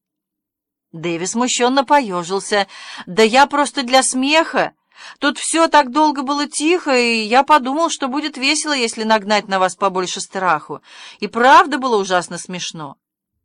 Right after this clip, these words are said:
Несмотря на боязнь наказания и некоторое раскаяние, Дэви усмехнулся при этом воспоминании.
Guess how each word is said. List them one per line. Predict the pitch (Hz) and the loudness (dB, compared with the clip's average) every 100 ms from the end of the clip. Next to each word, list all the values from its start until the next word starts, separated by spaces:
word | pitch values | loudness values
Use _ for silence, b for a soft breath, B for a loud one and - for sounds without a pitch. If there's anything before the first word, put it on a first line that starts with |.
| _ _ _ _ _ _ _ _ _ | _ _ _ _ _ _ _ _ _
Несмотря | 170 170 196 190 202 | -14 -4 -2 0 0
на | 196 | 0
боязнь | 185 202 202 185 | 2 2 2 -2
наказания | 190 185 190 180 226 220 196 180 | -8 -2 -2 2 2 2 0 -2
и | - 202 | -4 -4
некоторое | 208 202 - 196 | -4 -6 -4 0
раскаяние, | 190 190 - 262 277 247 190 165 B B B | 0 -2 -2 2 2 2 -2 -4 B B B
Дэви | 175 202 214 | -4 -2 0
усмехнулся | 220 - 226 220 240 226 - 170 | -2 -2 -6 -4 -4 -4 -6 -8
при | 170 | -8
этом | 170 160 | -8 -8
воспоминании. | 160 165 185 196 214 202 156 139 - | -10 -10 -10 -8 -4 -2 -4 -10 -20